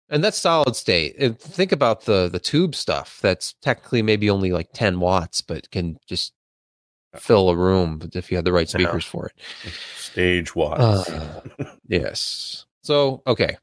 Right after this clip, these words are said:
Speaker 1: Oh, yeah, I have
Speaker 2: Current,
Speaker 1: a,
Speaker 2: high
Speaker 1: I had a,
Speaker 2: current.
Speaker 1: I had a four watt Vox tube amp, and it was stupid that, that I even sold it. It was
Speaker 3: Oh.
Speaker 1: one of the A T Vs or s-, I can't remember what it's called. A V four. No. Anyway, I had one for a while.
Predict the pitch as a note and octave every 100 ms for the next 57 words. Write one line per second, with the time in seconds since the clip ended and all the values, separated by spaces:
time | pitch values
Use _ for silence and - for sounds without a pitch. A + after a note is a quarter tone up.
0 | _ _ _ _ _ B2 A#2 C3+ A#2 C3
1 | G#2 F2 C3 B2+ A#2+ E3 B2+ - _ _
2 | _ C3 C#3 D#3+ A#2 - - - C#3+ E3
3 | E3 B2+ A#2+ A2+ E2+ - - - _ _
4 | _ _ _ G2+ G#2+ G#2+ G#2 - - -
5 | - - C3 G#2+ F2 D#2+ G2 F2+ - -
6 | A#2+ F2 F2+ - - F2+ E2+ E2 D#2+ F#2
7 | D#2 E2 E2+ F2 F2+ E2+ E2 - G2+ F#2+
8 | F#2+ _ - - - - - - G#2+ G2+
9 | G2+ G#2 G#2+ A2 A2+ G#2+ - G#2 F#2+ F#2+
10 | F#2 F2+ - F#2 - A#2+ A2 G#2+ G2+ F#2
11 | F#2 _ _ _ F2 - _ - - -
12 | D#3+ C#3+ A#2+ B2 E3 C3 A2 G2+ G2+ F#2+
13 | F2 E2+